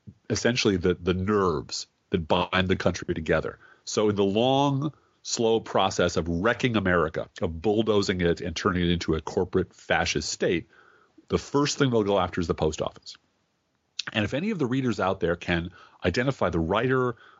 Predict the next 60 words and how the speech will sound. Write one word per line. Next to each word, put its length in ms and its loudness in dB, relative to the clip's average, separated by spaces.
or 180 0
the 120 -6
book 560 -4
or 180 -6
the 80 -10
picture 440 -2
or 200 2
a 40 2
name, 360 0
something 240 -2
to 80 0
go 240 0
on, 120 0
I 100 2
haven't 280 -2
been 80 0
able 180 2
to 100 -2
find 280 0
it, 140 0
for 80 -6
some 180 0
reason 300 2
I 180 0
don't 200 2
un-, 160 0
even 280 2
begin 300 -2
to 120 2
understand. 420 -2
Google 320 0
has 160 0
not 260 0
yet 160 2
digitized 640 2
that. 320 0
So 160 2
no 100 2
matter 160 2
what 300 0
search 300 -2
string 340 0
I 100 4
sling 480 0
out 160 2
there, 180 2
I 60 2
can't 340 0
quite 260 -2
pull 200 -2
it 80 0
up 120 -4
from 140 -4
memory. 340 2
And 480 2
I'm 120 2
hesitant 460 0
to 60 -12
call, 520 0
uh, 240 0